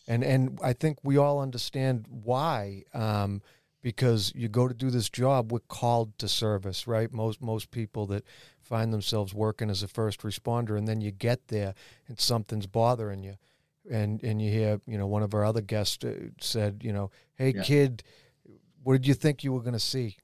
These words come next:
Speaker 1: There's a lot more of that coming," right? And that was
Speaker 2: Yeah.
Speaker 1: a common attitude that spread through the stations for reasons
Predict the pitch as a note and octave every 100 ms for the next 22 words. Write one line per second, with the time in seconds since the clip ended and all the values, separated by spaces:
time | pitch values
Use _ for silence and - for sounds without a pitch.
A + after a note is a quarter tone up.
0 | - A#2 A#2 A#2+ C3+ D3 D3 D3 D3 D3
1 | - C3 B2+ B2+ A2+ - B2+ D3 D3+ A#2+
2 | B2 D#3 C#3 A#2 - - - A2+ A#2+ -
3 | - D#3 D#3+ E3+ D3+ C#3+ C#3 - C3 B2+
4 | - - _ - A2+ - - - B2 C3
5 | C#3 C3 - C3+ C3 B2+ - - A#2 A2+
6 | A#2+ A2 G#2+ - - _ - B2 A2+ B2+
7 | C3 A#2+ C#3+ C#3+ -